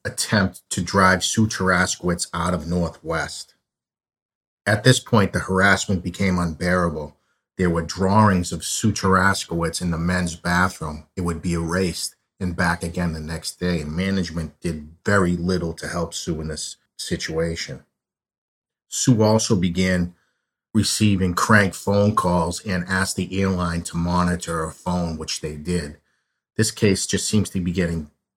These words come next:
bigger and bigger. I don't know why management didn't come down there and fire everybody involved in this case. It's just simply beyond me.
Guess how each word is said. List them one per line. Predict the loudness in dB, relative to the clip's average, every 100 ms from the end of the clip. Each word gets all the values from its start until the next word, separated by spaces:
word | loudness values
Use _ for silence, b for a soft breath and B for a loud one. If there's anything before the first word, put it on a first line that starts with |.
| 2
bigger | 4 6 6
and | 4 0
bigger. | 0 0 0
I | -2
don't | 0 0 0
know | 2
why | 2 4 2
management | 2 0 0 0 -2 -2
didn't | -4 -4
come | -4 -4 -4 -2
down | -2 -2
there | -2 -6 -8 -14 _ _ _
and | -10
fire | -10 0 2 4 2
everybody | 2 0 -2 -4 -6
involved | -8 -6 -4 -4 -6
in |
this | -10 -12
case. | -10 -8 -8 -10
It's | -12 -12 -10
just | -4 -2 0 -4 -12 _ _ _
simply | 0 2 4 4
beyond | 2 2 2 2 0
me. | -4 -10